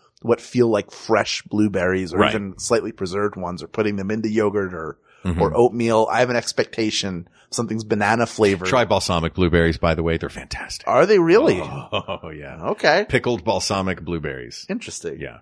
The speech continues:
Speaker 1: I'll give that a shot. Uh, I think that's why I agree with you that the best flavor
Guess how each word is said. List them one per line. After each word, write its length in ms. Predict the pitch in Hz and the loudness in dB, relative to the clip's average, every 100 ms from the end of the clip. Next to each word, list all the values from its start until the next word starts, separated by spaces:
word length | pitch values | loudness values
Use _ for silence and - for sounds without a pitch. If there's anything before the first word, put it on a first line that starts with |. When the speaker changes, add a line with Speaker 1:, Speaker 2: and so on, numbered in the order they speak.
| _ | _
Speaker 1:
I'll 60 | - | -18
give 140 | - | -12
that 140 | 76 58 | -12 -10
a 40 | |
shot. 380 | - 62 - _ _ _ _ _ - | -10 -8 -10 _ _ _ _ _ 0
Uh, 540 | 127 127 123 117 110 - _ _ _ _ _ _ _ | 4 4 4 4 2 -4 _ _ _ _ _ _ _
I 60 | 113 | -10
think 360 | - - 165 | -8 -6 -6
that's 320 | 139 143 131 - | 0 0 0 -8
why 640 | 113 120 110 90 90 92 _ _ _ _ - | 0 2 4 2 -2 -6 _ _ _ _ 0
I 80 | |
agree 420 | 107 104 107 123 123 | 0 0 0 2 4
with 260 | 107 98 | 0 0
you 360 | 90 73 64 - _ _ _ _ _ _ _ | -4 -4 -6 -10 _ _ _ _ _ _ _
that 220 | 104 101 - 101 | -2 -2 -2 0
the 140 | 104 | 0
best 420 | 90 101 98 - | 2 2 2 -2
flavor 520 | - 107 104 92 92 | 0 4 4 4 4